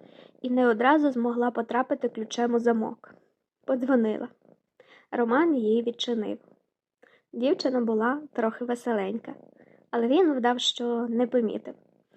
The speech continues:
Допоміг зняти плащ та туфлі, провів у кімнату, посадив на диван. "Ну що ж, вітаю тебе, Люба", — сказав він. "Романе,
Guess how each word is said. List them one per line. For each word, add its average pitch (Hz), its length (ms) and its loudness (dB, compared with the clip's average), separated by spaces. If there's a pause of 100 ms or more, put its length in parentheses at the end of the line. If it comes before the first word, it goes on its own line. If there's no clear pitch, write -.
(720)
Допоміг 285 420 2
зняти 247 320 2
плащ 254 560 -6
та 214 120 -6
туфлі, 240 440 -4 (640)
провів 240 340 2
у 277 40 2
кімнату, 226 520 -2
посадив 220 400 -6
на 247 140 -2
диван. 226 380 -2 (1700)
"Ну 262 160 0
що 220 340 -6
ж, - 180 -4 (220)
вітаю 254 520 -2
тебе, 214 460 -8
Люба", — 214 360 -4 (160)
сказав 220 400 -8
він. 220 260 -6 (1500)
"Романе, 254 520 4